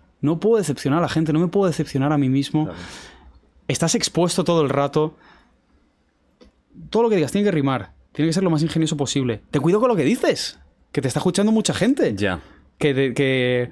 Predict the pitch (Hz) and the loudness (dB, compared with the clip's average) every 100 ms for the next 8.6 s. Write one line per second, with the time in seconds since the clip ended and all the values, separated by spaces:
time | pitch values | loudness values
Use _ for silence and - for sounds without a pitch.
0 | - - 180 131 165 247 147 127 131 110 | -6 -2 -2 0 0 0 0 -2 0 -2
1 | 107 135 123 117 110 110 120 120 147 147 | 0 0 0 0 -2 0 2 2 2 2
2 | 110 131 127 113 113 95 101 135 147 123 | 2 2 2 2 0 0 -2 0 2 2
3 | 120 117 98 110 98 143 - 90 - - | 2 2 0 -2 0 -2 -2 -4 -6 -12
4 | - 123 214 359 104 - - 143 247 175 | -8 -2 0 0 -2 -8 -4 -2 -2 -2
5 | 196 226 131 127 - - _ _ 147 135 | 0 2 2 0 -4 -16 _ _ 0 0
6 | - - - _ _ 143 151 165 147 151 | -2 -12 -14 _ _ -2 2 2 2 2
7 | 127 113 - 127 107 107 151 - 170 147 | 2 0 0 0 2 2 0 0 0 2
8 | 143 123 185 233 220 | 0 0 0 0 0